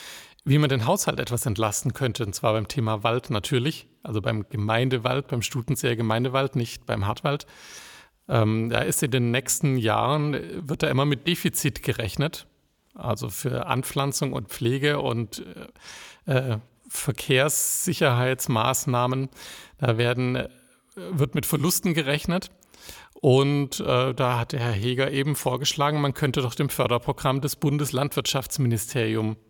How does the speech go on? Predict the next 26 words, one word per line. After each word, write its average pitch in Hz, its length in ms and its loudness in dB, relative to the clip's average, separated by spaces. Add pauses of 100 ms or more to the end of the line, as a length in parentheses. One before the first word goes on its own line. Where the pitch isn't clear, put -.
(300)
beitreten 117 560 2
oder 113 180 0
dieses 104 300 -2
beantragen. 131 800 0
Das - 140 -2
ist 110 140 -4
leider 117 220 0
vom 107 200 -4 (460)
Geld 131 280 4
her 127 80 2
natü-, - 320 -2 (100)
oder 107 140 -4
was - 120 -8
heißt 120 180 -4
leider? 139 240 2
Es 107 100 2
ist 117 140 -2
natürlich 151 500 2
begrenzt, 123 640 2
ein 120 180 2
begrenztes 127 520 0
Volumen. 131 380 2
Also 117 280 -2
wer 120 140 -2
rechtzeitig - 480 -4
beantragt, - 640 -2